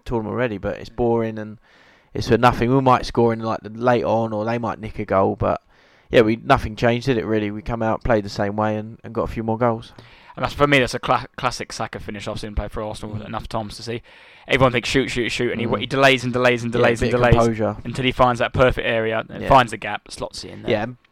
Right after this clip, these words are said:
Speaker 1: both his goals, like that, that second one got more of a deflection, but
Speaker 2: Mm.
Speaker 1: it was always, it was going in, wasn't it? It
Speaker 2: Yeah.
Speaker 1: was, yeah, that was good. Very good goal.
Speaker 2: And then, um, Iran then did get one back.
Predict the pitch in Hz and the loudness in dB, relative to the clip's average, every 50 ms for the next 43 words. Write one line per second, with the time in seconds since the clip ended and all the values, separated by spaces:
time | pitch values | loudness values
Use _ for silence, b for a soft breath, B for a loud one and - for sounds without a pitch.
0 | - - - 139 131 120 113 110 101 - 110 107 104 107 104 87 78 82 80 - | -2 4 6 8 8 6 4 0 0 2 2 2 2 2 -2 -4 -4 -4 -6 -8
1 | _ 131 123 - - - - 107 104 110 107 104 104 - 95 117 117 110 107 95 | _ -2 -2 -2 -2 -2 -4 -4 -4 -6 -6 -6 -6 -8 -8 -6 -6 -4 -4 -6
2 | 95 - - 113 - - - 107 90 92 98 - - _ _ - 110 98 98 92 | -6 -10 -10 -12 -12 -12 -12 -14 -8 -6 -4 -6 -6 _ _ -14 -12 -12 -12 -12
3 | - 76 90 107 110 107 87 80 85 90 92 - - _ _ - 98 95 98 95 | -14 -14 -14 -14 -14 -14 -14 -14 -16 -18 -18 -20 -20 _ _ -14 -12 -12 -12 -10
4 | - - - - 69 - 73 85 - 69 92 98 - - - - - - - - | -10 -10 -10 -10 -12 -14 -16 -14 -12 -10 -10 -8 -8 -8 -8 -10 -10 -12 -10 -8
5 | - - - - - - - - - - 80 98 - 117 107 101 120 - 123 127 | -8 -6 -6 -8 -10 -14 -14 -12 -8 -8 -8 -6 -2 -2 -4 -4 -4 -4 -2 -2
6 | 123 120 113 117 107 - 101 104 110 113 113 b b b b b b b b b | -2 -2 -4 -6 -2 0 0 0 0 -2 -8 b b b b b b b b b
7 | b b b _ - 135 127 123 120 135 143 143 143 139 139 139 135 - - - | b b b _ -8 -8 -6 -2 0 2 2 2 2 0 -2 -4 -6 -6 -6 -4
8 | 139 135 131 131 131 131 131 131 127 - _ _ _ - - _ - 143 135 151 | -2 0 0 0 -2 -4 -6 -6 -8 -12 _ _ _ -18 -18 _ -4 0 2 4
9 | 160 160 156 151 151 147 135 143 135 143 127 120 123 123 123 117 110 113 127 - | 4 4 4 2 -2 -2 -4 -4 -2 0 0 0 0 0 -2 0 -2 -2 -2 -2
10 | - - | -6 -12